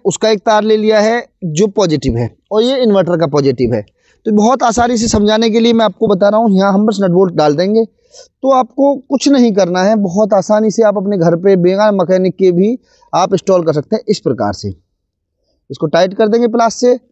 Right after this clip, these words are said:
स्क्रू ड्राइवर आपके पास में प्लास होगा, चाबी होगी, उस प्रकार से अपना टूल से आप टाइट कर सकते हैं इसे। तो अब ये पॉजिटिव में लग गया, अब उधर नेगेटिव में और लगा देंगे हम। तो ये लिया हमने नेगेटिव के लिए और नेगेटिव में एक इन्वर्टर का नेगेटिव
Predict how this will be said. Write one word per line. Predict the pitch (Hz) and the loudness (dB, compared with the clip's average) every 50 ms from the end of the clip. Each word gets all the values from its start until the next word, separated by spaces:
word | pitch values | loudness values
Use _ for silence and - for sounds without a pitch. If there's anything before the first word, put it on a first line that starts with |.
| _ _ _ _ _ _ _ | _ _ _ _ _ _ _
स्क्रू | - 143 - - 190 | -14 -12 -2 -2 0
ड्राइवर | 180 185 185 196 196 202 196 | 2 2 2 2 2 2 2
आपके | 185 185 - 185 196 | 2 0 0 -2 0
पास | 180 190 180 | 0 0 -2
में | 196 175 | -2 -2
प्लास | - 196 185 185 180 190 | 0 0 0 0 0 0
होगा, | 185 175 185 180 | 0 0 0 0
चाबी | - - 180 175 180 185 190 | 0 0 0 0 0 0 0
होगी, | 180 170 170 175 202 269 - _ | 2 2 2 0 -2 -4 -6 _
उस | 196 165 - | -10 -10 -6
प्रकार | _ 214 202 190 202 190 185 165 | _ -6 -4 -2 0 0 0 0
से | 196 196 | 0 0
अपना | 180 180 185 185 | 0 0 -4 -4
टूल | - 190 190 180 - | -2 -2 -2 -2 -2
से | - - 202 | 0 0 0
आप | 202 - _ | 0 0 _
टाइट | 160 156 170 170 | 0 0 0 0
कर | 190 190 | -2 -4
सकते | 165 185 - _ 220 | -4 -4 -6 _ -2
हैं | 214 220 | -2 0
इसे। | 208 294 330 311 - _ _ _ _ _ _ _ _ _ | 0 -2 -4 -6 -8 _ _ _ _ _ _ _ _ _
तो | - - - _ _ - | -8 -8 -8 _ _ -2
अब | 208 220 | -2 0
ये | 254 240 | 0 0
पॉजिटिव | 202 220 214 226 214 196 247 254 | 0 0 0 2 2 2 2 2
में | 262 262 | 2 2
लग | 262 247 | 0 0
गया, | 226 269 269 269 - - _ _ _ _ _ _ _ - | 0 0 0 0 -2 -6 _ _ _ _ _ _ _ -4
अब | 214 220 | -2 0
उधर | 226 247 240 | 2 0 2
नेगेटिव | 220 214 208 208 196 185 240 | 2 2 2 2 2 0 0
में | 233 240 226 | 2 2 2
और | 214 214 | 2 2
लगा | 214 233 233 240 220 | 2 2 0 0 0
देंगे | 247 247 254 254 | 0 -2 0 0
हम। | 254 269 277 269 - _ _ _ _ _ _ _ _ _ _ _ _ _ _ _ _ _ _ _ _ _ _ _ _ _ _ _ _ _ _ _ _ _ _ | 0 0 0 -2 -4 _ _ _ _ _ _ _ _ _ _ _ _ _ _ _ _ _ _ _ _ _ _ _ _ _ _ _ _ _ _ _ _ _ _
तो | - 165 165 165 165 165 165 | -2 0 2 2 2 2 0
ये | 170 175 175 170 | 0 0 -2 0
लिया | 156 160 170 180 175 170 | 0 0 2 2 2 0
हमने | 175 180 170 | 0 0 -2
नेगेटिव | 160 160 165 170 185 180 226 220 208 | 0 0 0 0 0 0 0 0 0
के | 240 233 | 0 0
लिए | 247 254 254 262 277 269 - _ _ _ _ _ _ - - - - _ _ - - - - - | 2 2 2 2 0 -2 -6 _ _ _ _ _ _ -20 -20 -20 -20 _ _ -20 -20 -18 -6 -4
और | 143 147 | -2 0
नेगेटिव | 147 160 165 170 170 180 208 190 | 0 2 0 0 0 0 0 2
में | 196 202 202 | 2 2 0
एक | 202 196 - _ _ - _ _ _ _ _ - 147 143 139 | -2 -4 -8 _ _ -20 _ _ _ _ _ -4 -2 -2 0
इन्वर्टर | 147 151 160 175 170 196 202 | 0 0 0 0 0 0 0
का | 226 | 0
नेगेटिव | 220 220 220 226 226 196 254 233 220 | 0 2 2 0 0 0 -2 -2 -4